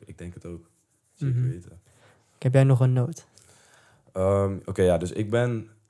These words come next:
Speaker 1: de laatste tijd veel Alex Hormozi aan het checken,
Speaker 2: <laughs>
Speaker 1: ook. De
Speaker 2: Ja.
Speaker 1: podcast met Modern Wisdom had ik geluisterd van drie uur. Bro,
Speaker 2: Mhm.
Speaker 1: daar heb ik echt,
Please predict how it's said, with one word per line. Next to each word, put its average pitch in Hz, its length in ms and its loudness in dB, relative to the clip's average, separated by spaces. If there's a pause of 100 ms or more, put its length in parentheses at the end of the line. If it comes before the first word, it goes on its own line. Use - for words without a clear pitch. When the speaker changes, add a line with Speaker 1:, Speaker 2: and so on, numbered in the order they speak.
Speaker 1:
de 92 60 -16
laatste 95 320 -4
tijd 92 320 -2
veel 87 600 -6 (180)
Alex 90 280 -6
Hormozi 90 400 -6
aan 95 80 -4
het 95 100 -10
checken, 101 320 -6
Speaker 2:
<laughs> 143 220 -2
Speaker 1:
ook. 98 240 -2 (140)
De 147 80 -10
Speaker 2:
Ja. 135 80 -2
Speaker 1:
podcast 107 320 -2
met 95 160 -4
Modern 92 300 -2
Wisdom 101 360 -2
had 101 120 -2
ik - 80 -14
geluisterd 101 380 -4
van 85 140 -10
drie 85 220 -8
uur. 90 280 -4 (160)
Bro, - 140 -20 (100)
Speaker 2:
Mhm. 135 100 -6
Speaker 1:
daar 135 100 -6
heb 135 40 -8 (100)
ik - 80 -20
echt, - 140 -20